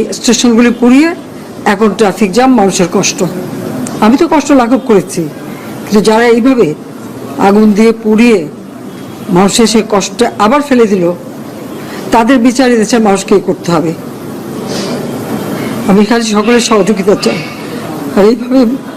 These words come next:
মায়ের কোল খালি হোক এটা আমি চাই না, কারণ আমি তো বাবা মা সব হারিয়েছি, আমি তো জানি হারাবার ব্যথা কত কষ্ট, কিন্তু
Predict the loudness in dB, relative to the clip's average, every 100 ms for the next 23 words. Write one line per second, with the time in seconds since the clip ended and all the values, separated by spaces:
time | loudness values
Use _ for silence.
0 | 0 4 4 2 2 2 2 2 2 4
1 | 4 2 0 -2 0 2 2 0 -2 -6
2 | -12 -14 -12 -12 -6 0 2 4 4 4
3 | 4 2 2 2 2 0 2 4 4 4
4 | 2 2 2 2 4 4 4 2 2 4
5 | 2 2 2 0 0 0 0 -2 -2 -6
6 | -6 -8 -12 -12 -12 -12 -10 -10 -10 -10
7 | -6 0 2